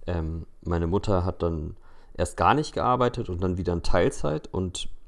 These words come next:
ähm, wir waren dann im Kindergarten und irgendwann ging's in die Schule und wir haben, meine Mutter hat dann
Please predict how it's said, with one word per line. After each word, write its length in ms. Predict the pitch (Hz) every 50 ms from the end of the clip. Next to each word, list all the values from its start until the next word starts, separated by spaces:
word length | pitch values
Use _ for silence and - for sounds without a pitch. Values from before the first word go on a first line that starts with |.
| - - - - - - - - - - -
ähm, 360 | 95 90 85 85 80 80 78
wir 100 | 82 87
waren 140 | 85 90 87
dann 140 | 87 87 85
im 100 | 85 80
Kindergarten 760 | - - - 156 147 127 127 123 120 120 - 117 113 110 107
und 200 | 95 87 85 -
irgendwann 320 | - 87 87 90 87 85 82
ging's 200 | 85 82 - -
in 60 | 78
die 60 | 82
Schule 300 | - - - 127 127 113
und 100 | 95 92
wir 80 | 95 92
haben, 160 | 87 80 80
meine 160 | 80 87 90
Mutter 180 | 92 98 - 104
hat 80 | 92
dann 140 | - 87 82